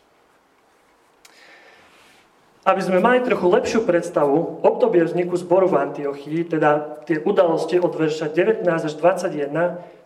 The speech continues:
trvali asi trinásť až pätnásť rokov. Takže žiadny rýchly proces.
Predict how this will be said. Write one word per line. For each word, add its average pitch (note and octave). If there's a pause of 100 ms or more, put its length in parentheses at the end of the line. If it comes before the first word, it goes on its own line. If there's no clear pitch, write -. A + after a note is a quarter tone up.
trvali B3+
asi F3+ (120)
trinásť A3+
až F#3
pätnásť F#3+
rokov. D#3+ (200)
Takže F3 (400)
žiadny F3+
rýchly E3
proces. -